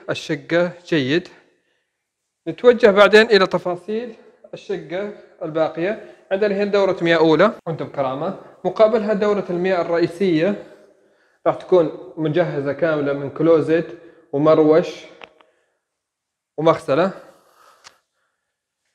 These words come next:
عندنا هنا حاجة مميزة أيضًا، غرفة ستور اللي هي غرفة، آه، الغسيل، مجهزة بدواليب ومكان خاص بغسالة الملابس.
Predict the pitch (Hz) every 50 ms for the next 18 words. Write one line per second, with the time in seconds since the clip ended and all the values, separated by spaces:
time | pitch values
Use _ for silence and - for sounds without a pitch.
0 | _ _ _ _ _ - 170 208 208 220 208 196 180 190 196 196 190 - 202 190
1 | 170 180 170 165 170 175 170 156 147 170 147 156 156 147 143 156 175 190 185 -
2 | - - - - 135 156 165 160 - 165 - - - - - 156 143 131 131 -
3 | - 143 139 139 147 151 147 135 139 160 156 - - 180 180 175 - - - -
4 | - - _ _ _ - - - - - - _ _ 139 139 139 131 139 139 127
5 | 156 147 143 143 147 - - 147 127 113 - - _ _ _ _ _ _ _ _
6 | _ _ _ 143 135 156 151 127 131 139 139 131 151 147 135 131 135 131 131 131
7 | 135 135 156 180 233 254 - - - - - - - - - - - _ _ 143
8 | 143 143 139 - 160 151 135 - - 147 151 156 160 - - - - - - -
9 | _ _ _ _ 139 135 143 135 - - - 143 139 139 143 156 156 156 - -
10 | - - 156 147 151 139 127 117 113 117 120 - - _